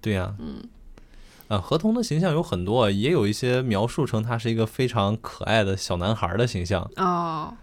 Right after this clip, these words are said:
Speaker 1: 嗯。
Speaker 2: 然后现在常见的就是那个
Speaker 1: 秃头。
Speaker 2: 对，然后嘴巴尖尖的，
Speaker 1: 对。
Speaker 2: 然后脑袋上面会有凹进去的一小片。
Speaker 1: 对，还有一些河童是一种很恐怖的一个怪物。
Speaker 2: 哦。
Speaker 1: 跟咱们的水鬼差不多。
Speaker 2: 嗯。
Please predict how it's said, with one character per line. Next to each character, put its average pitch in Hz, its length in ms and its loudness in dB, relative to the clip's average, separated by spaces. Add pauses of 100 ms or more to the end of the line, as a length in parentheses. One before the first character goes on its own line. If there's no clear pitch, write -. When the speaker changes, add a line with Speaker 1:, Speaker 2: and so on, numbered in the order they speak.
(200)
Speaker 1:
嗯。 98 100 -6 (160)
Speaker 2:
然 202 160 4
后 247 60 6
现 269 120 0
在 285 120 2
常 - 280 -2
见 262 200 2
的 202 100 4
就 190 180 4
是 196 120 0
那 185 160 2
个 123 400 -2
Speaker 1:
秃 113 120 0
头。 95 320 4
Speaker 2:
对， 220 240 8
然 185 140 4
后 214 100 2
嘴 196 160 0
巴 170 160 0
尖 185 220 0
尖 185 240 2
的， 175 260 0 (320)
Speaker 1:
对。 - 120 -4
Speaker 2:
然 185 100 2
后 196 80 2
脑 185 160 4
袋 175 160 0
上 196 180 0
面 190 80 0
会 190 200 -2
有 175 80 0
凹 208 240 2
进 220 180 0
去 202 160 -6
的 160 100 -2
一 165 80 0
小 - 220 -4
片。 175 260 -4 (400)
Speaker 1:
对， 90 240 -6
还 - 180 0
有 123 120 4
一 104 40 2
些 110 180 0
河 104 180 -4
童 98 240 -2
是 95 320 -2
一 104 140 -6
种 107 200 -10
很 104 200 -2
恐 92 200 -6
怖 101 140 0
的 92 100 -2
一 92 40 -6
个 95 80 -4
怪 95 240 0
物。 98 100 -8 (160)
Speaker 2:
哦。 202 560 -8
Speaker 1:
跟 113 140 2
咱 107 100 4
们 123 80 0
的 123 60 2
水 - 180 0
鬼 139 140 0
差 - 180 -12
不 104 80 -8
多。 - 180 -10 (120)
Speaker 2:
嗯。 190 420 -6